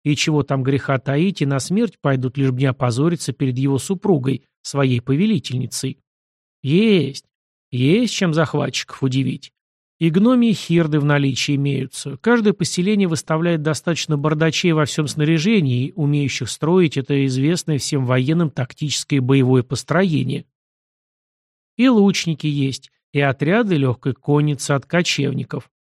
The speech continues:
И орда целая орков на волках и на новом оружии, и транспорте, подаренном Стане новом. Дромороги.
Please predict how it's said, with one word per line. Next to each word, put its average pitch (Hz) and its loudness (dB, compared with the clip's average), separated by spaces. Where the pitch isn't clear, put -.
И 226 2
орда 214 4
целая 180 2
орков 160 2
на 151 2
волках 147 0
и 147 2
на 143 0
новом 151 2
оружии, 135 2
и 156 -4
транспорте, 147 -2
подаренном 139 0
Стане 160 0
новом. 220 4
Дромороги. 135 2